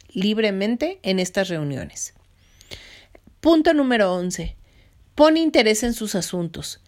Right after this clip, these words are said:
Si tu hija o hijo está rechazando a Cristo a propósito, entonces la forma en que ella pasa su tiempo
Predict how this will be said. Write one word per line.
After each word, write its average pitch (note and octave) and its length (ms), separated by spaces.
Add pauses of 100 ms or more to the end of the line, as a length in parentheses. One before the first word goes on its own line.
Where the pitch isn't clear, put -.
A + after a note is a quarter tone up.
(380)
Si - 260
tu F#3 220
hija A3 540
o F3 100
hijo G#3+ 280
está G#3+ 200
rechazando B3+ 580
a A#3+ 100
Cristo A3 280
a G#3 80
propósito, G#3 800
entonces D#4 800 (100)
la G#3 240
forma B3+ 560
en F#3+ 200
que G3 200
ella A#3 340
pasa A3 240
su G#3 180
tiempo G3+ 480